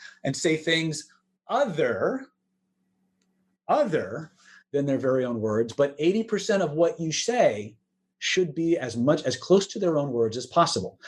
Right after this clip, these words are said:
I've never given out the ratios before, but this is important. Um, echo technique is your primary delivery mechanism.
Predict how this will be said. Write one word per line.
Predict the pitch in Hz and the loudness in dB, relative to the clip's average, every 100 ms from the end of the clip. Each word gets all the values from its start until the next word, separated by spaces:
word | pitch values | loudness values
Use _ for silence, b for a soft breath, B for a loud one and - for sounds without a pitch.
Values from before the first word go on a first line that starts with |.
| B B | B B
I've | 120 | 0
never | 202 277 | 2 2
given | 262 240 214 | -2 0 2
out | 202 | 0
the | 180 | 0
ratios | 147 156 160 - 110 98 | 2 4 2 -2 -2 -2
before, | - 95 - 87 101 - _ _ b b b b | -6 -10 -6 -6 -6 -12 _ _ b b b b
but | 120 120 | -2 0
this | 151 190 | 2 2
is | 185 | 0
important. | 196 185 202 170 92 - _ b b b b | -2 0 0 0 -4 -18 _ b b b b
Um, | 123 123 120 123 - _ _ _ _ _ _ _ _ | -2 0 0 -2 -8 _ _ _ _ _ _ _ _
echo | 160 170 208 | -4 0 0
technique | 202 220 - 160 - | 0 -2 0 -2 0
is | 156 139 | -2 2
your | 147 | 0
primary | 147 - 147 156 156 156 | 0 0 0 0 0 0
delivery | 147 139 143 143 | 0 2 2 0
mechanism. | 123 123 131 131 131 190 | 0 0 0 0 0 0